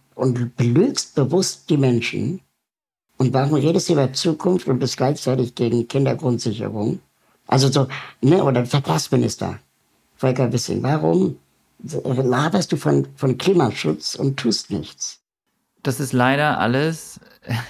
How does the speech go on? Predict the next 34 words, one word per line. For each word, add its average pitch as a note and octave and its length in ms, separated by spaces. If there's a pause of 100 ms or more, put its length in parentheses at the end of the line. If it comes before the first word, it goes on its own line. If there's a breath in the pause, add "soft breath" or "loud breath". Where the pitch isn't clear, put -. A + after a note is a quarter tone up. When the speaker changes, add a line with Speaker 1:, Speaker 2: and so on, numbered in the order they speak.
(180 loud breath)
Speaker 2:
vieles E3 420
von B2+ 140
dem, B2 120
was A#2+ 120
wir B2 60
besprechen, A#2+ 380
ist A2+ 120
auch - 200
Kapitalismuskritik, A#2+ 960
ne? B2+ 240
Muss G#2+ 160
man A2 140
einfach A2 160
sagen, A2 420
dass A2 240
die, B2+ 400
die A#2+ 100
am G#2+ 80
meisten A#2+ 300
von A#2 140
Kapitalismus A#2+ 720 (320 loud breath)
und B2 140
dem, A#2+ 100 (140)
den A#2 220
Machtsystemen, A#2+ 800
die, A2 160
äh, D2+ 140 (200)
herrschen, A#2 640
profitieren, B2+ 720 (560 loud breath)
wollen A#2+ 360
das A#2 180
beibehalten. A2 720
Und A#2 220
Macht, A#2 480